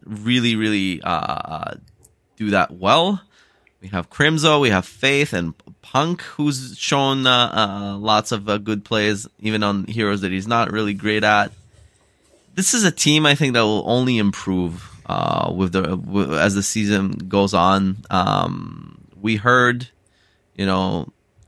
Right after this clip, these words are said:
coaching staff, Baroy as well, like, and Askoff speak about the system. The system, I'm a big believer that, like, once you have a good system in place that all the players resonate with, you can do better.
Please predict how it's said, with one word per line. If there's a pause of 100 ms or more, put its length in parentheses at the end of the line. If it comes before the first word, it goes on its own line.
(120)
coaching
staff,
Baroy
as
well,
like, (260)
and
Askoff
speak
about
the
system.
The
system,
I'm
a
big
believer
that,
like, (1040)
once
you
have
a
good
system
in
place
that
all
the
players
resonate
with,
you
can
do (160)
better.